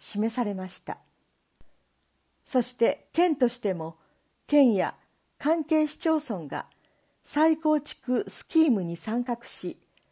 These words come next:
新会社へ出資することが望ましいと判断しました。こうして金融機関や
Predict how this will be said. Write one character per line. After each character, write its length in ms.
新 320
会 160
社 200
へ 200
出 200
資 220
す 120
る 120
こ 100
と 140
が 100
望 320
ま 80
し 220
い 40
と 280
判 260
断 220
し 160
ま 120
し 120
た。 180
こ 160
う 60
し 200
て 360
金 260
融 160
機 120
関 260
や 200